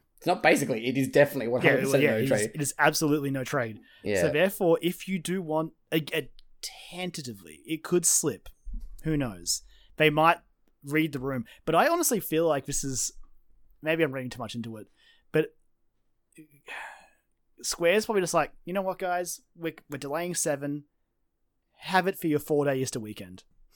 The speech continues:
Speaker 1: Yeah. Um, yeah.
Speaker 2: Which, again, this is where, so this is where I'm torn, because it works so well for me.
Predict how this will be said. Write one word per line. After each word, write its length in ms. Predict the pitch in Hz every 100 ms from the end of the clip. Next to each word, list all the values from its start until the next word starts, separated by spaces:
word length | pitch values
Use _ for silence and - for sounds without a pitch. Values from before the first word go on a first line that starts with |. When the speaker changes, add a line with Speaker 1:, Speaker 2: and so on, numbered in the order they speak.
| _ _ _ - _ _
Speaker 1:
Yeah. 280 | 135 107 82 - _ _ _ _ _ _ _ _ _ _
Um, 320 | 170 170 170 - _ _
yeah. 280 | 127 - - _ _ _ _ _ _ _
Speaker 2:
Which, 380 | 151 156 - - - - -
again, 320 | 156 175 196
this 120 | 156 180
is 80 |
where, 120 | 170 170
so 100 | 170
this 100 | 185
is 60 |
where 120 | 175
I'm 120 | 156 135
torn, 340 | 170 151 120
because 220 | 117 127
it 140 | 135 143
works 200 | 165 -
so 300 | - 135 127
well 180 | 101 156
for 140 | 202
me. 320 | 202 240 262